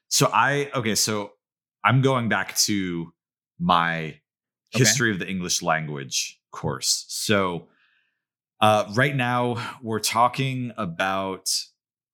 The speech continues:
Speaker 1: Old English as opposed to Middle English or
Speaker 2: Wait,
Speaker 1: modern
Speaker 2: what would King
Speaker 1: English.
Speaker 2: James be
Speaker 1: Uh,
Speaker 2: considered?
Speaker 1: King James, I'm gonna say that
Speaker 2: Oh,
Speaker 1: that's,
Speaker 2: okay.
Speaker 1: like, Middle English.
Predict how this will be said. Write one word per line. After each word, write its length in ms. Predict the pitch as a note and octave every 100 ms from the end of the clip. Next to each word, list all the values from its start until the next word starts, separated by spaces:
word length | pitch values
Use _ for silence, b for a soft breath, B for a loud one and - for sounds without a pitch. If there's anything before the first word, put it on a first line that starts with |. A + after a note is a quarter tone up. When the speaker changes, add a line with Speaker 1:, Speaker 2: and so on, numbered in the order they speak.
| -
Speaker 1:
Old 340 | G2 G2 A2 A#2
English 760 | B2+ B2+ C#3 C#3+ - - - _ _ _ _ F2+
as 180 | F#2 E2+
opposed 540 | - F2 F#2+ - -
to 420 | E2+ D#2+ D2+ D2+ _ _ _ _ D#3
Middle 320 | F2 F2+ G3+
English 680 | G#2 G#2 A2 A#2 - - - _ -
or 160 | D#2+
Speaker 2:
Wait, 200 | B2 G2+ C#2+ - _ -
Speaker 1:
modern 280 | C#2+ D2+ B2+
Speaker 2:
what 80 | D#3
would 180 | E3+ -
King 200 | C#3 C3+
Speaker 1:
English. 180 | A#2+
Speaker 2:
James 380 | A#2+ A2+ A#2 G#2+
be 140 | G2+ F#2
Speaker 1:
Uh, 80 | E2+
Speaker 2:
considered? 440 | D#2+ D2 B1+ - _ _ _ _ _ _ _ _ _ _ _ _ _ _ _ _ _ _ _ _ _ _ _ _ _ _ _ _ -
Speaker 1:
King 220 | F3 G3+
James, 840 | C#3 D3 D3+ C#3+ C3+ - - - _ _ _ _ _ _ -
I'm 260 | G2+ E3+ F#3+
gonna 260 | G#3+ F3
say 440 | - - B2+ B2+ B2
that 80 |
Speaker 2:
Oh, 120 | G#2 C3+
Speaker 1:
that's, 240 | G#2 A#2+
Speaker 2:
okay. 160 | G#2+ F#2
Speaker 1:
like, 80 | E2
Middle 340 | E2+ D#2+ D2
English. 680 | D2 B1+ B1+ - - - -